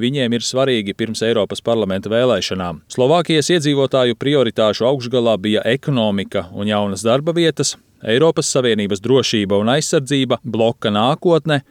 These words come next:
kā arī Eiropas Savienības lauksaimniecības politika. Tikmēr demokrātija un likuma vara, kuru vājināšanā ir vainota Fico valdība, vairumam Slovāku nešķita tik būtiska.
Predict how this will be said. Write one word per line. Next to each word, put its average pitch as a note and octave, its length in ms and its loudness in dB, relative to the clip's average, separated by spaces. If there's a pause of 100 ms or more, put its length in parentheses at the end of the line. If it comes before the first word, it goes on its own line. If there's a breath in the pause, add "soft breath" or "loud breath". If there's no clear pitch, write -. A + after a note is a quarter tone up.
kā D#3+ 300 2
arī D#3+ 180 2
Eiropas C#3 400 2
Savienības C3 560 0
lauksaimniecības G2 880 -2
politika. G#2+ 540 0 (180)
Tikmēr A2+ 400 0
demokrātija G#2+ 800 2
un G#2+ 100 0
likuma D3+ 460 0
vara, D3+ 320 2 (160)
kuru G#2 320 0
vājināšanā G2+ 800 2
ir G2 80 -6
vainota G#2+ 480 0
Fico A#2 400 0
valdība, C3 540 2 (100)
vairumam C3+ 500 2
Slovāku D#3 640 2
nešķita B2+ 480 -2
tik A#2 240 -2
būtiska. G#2 600 -2